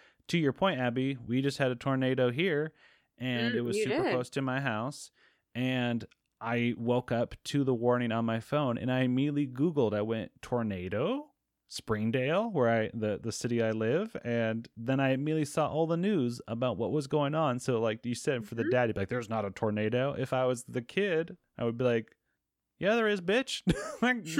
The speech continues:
Speaker 1: get out of my
Speaker 2: Google
Speaker 1: phone.
Speaker 2: tornado
Speaker 1: And my
Speaker 2: question
Speaker 1: phone would
Speaker 2: mark?
Speaker 1: work. Again, it's just, I know internet can
Speaker 2: Yeah.
Speaker 1: go out, but it's like, if they have electricity and the tornado is not, like, directly above them, which was not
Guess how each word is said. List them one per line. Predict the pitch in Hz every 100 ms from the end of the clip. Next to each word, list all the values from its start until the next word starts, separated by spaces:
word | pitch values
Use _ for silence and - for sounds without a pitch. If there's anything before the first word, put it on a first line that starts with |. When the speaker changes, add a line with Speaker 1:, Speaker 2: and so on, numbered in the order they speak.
| 240
Speaker 1:
get |
out | 214 240
of |
my | 226
Speaker 2:
Google | 240 247
Speaker 1:
phone. | 262 170 127 - - - - -
Speaker 2:
tornado | 254 226 208 170
Speaker 1:
And |
my |
Speaker 2:
question | 156 233 196 190
Speaker 1:
phone | 185
would | 269
Speaker 2:
mark? | 240
Speaker 1:
work. | 269 262 117 - -
Again, | 135 156 185 151
it's | 123 127 -
just, | 123 117 - - _ _ _ _ _ _ _ _
I | 123
know | 147 143
internet | 139 131 -
can | -
Speaker 2:
Yeah. |
Speaker 1:
go | 113 110
out, | 110 113 90
but | 110
it's | 107 -
like, | 98
if | 107
they | 117
have | 117 131
electricity | 117 107 135 123 101 95 90
and | 104
the | 101
tornado | - 110 110 104 98
is | 101 98
not, | 110 113 107 -
like, | 104 101 104
directly | 104 110 113 98
above | 92 110 104
them, | 92
which | 98 101
was | 113 92 101
not | 117 117